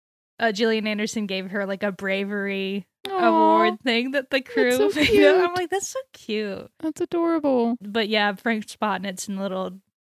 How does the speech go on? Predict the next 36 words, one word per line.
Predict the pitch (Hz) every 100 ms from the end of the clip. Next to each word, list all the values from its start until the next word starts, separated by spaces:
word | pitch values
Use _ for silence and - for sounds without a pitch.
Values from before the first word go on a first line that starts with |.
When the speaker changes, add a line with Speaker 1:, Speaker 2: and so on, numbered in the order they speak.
| _ _ _ _ _ _ _ _ _ -
Speaker 1:
uh, | 214 190
special | - - 240 - 214
I | 196 196
watched | 185 180 - - - _ _ _ _ -
on | 202
this | 202 196
episode | 190 185 190
was | 196 -
like, | 190 185 - - _ _ _ 214
she | 208 214
was | 180
very | 202 202
brave, | 202 190 196 190
and | 196
she, | - 202 233 - - 403
<laughs> | - 494 453
she | - - 269
did | 240
get | 220 220
stung, | - 202 202 202
though. | - 285 _ 453 _ 415
<laughs> | _ - - -
Speaker 2:
Aw. | 311 277 214 214 240 269 -
Speaker 1:
I, | 247 403 -
I | 294 294 403 440 370 _
spent, | - - 240 240
like, | 214 190 -
most | 208 202 190
of | -
my | 196 185
life | 180 185
being | 196 185
very | 180 175
terrified | 175 - 160 165 175 -
of | 180
bees. | - - - - - -